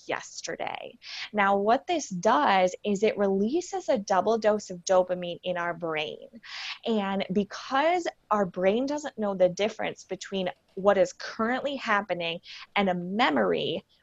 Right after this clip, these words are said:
or also us remembering it and then writing it down, it releases a double dose of dopamine, which is the best way to start out the day, especially if you're not really a morning person.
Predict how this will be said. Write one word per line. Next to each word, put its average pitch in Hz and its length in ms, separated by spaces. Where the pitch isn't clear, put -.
or 254 420
also 202 680
us 214 360
remembering 202 580
it 180 160
and 190 140
then 175 120
writing 170 300
it - 160
down, 190 480
it 196 100
releases 202 840
a 208 200
double 185 380
dose 175 400
of 165 160
dopamine, 185 640
which 220 180
is 196 160
the 180 120
best 208 520
way 185 180
to 180 120
start 135 280
out - 160
the 117 100
day, - 200
especially 285 540
if 269 120
you're 180 120
not 190 260
really 196 300
a 202 60
morning 185 400
person. 214 540